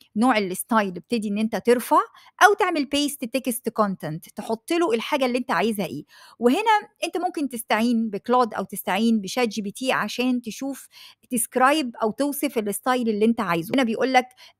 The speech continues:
at least few paragraphs، بتبتدي تكتب few paragraphs علشان توصف الستايل بتاعك اللي أنت تحب كلود يرد عليك بيه، وبعد كده بتدوس على create style.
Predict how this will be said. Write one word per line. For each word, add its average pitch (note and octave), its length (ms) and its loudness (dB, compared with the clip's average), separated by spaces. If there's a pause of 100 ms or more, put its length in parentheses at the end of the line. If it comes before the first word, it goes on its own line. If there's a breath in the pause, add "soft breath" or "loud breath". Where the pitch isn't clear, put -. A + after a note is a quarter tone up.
(120)
at D4 160 0
least - 380 0
few C4 300 -2
paragraphs، A3+ 640 4
بتبتدي G#3+ 400 -6
تكتب A#3 260 -4
few B3 240 -2 (120)
paragraphs G#3 500 2
علشان G3 460 0
توصف A#3+ 460 0 (100)
الستايل G#3 600 0
بتاعك A3+ 520 0
اللي G3+ 140 0
أنت A#3 300 2 (300 loud breath)
تحب C4 420 0 (560)
كلود G#3+ 340 4
يرد G3+ 280 0
عليك F#3 460 -2
بيه، C4 280 2
وبعد A3+ 360 0
كده A3 220 -2
بتدوس F#3+ 400 -6
على G#3 400 2 (100)
create G3 540 0
style. - 480 -6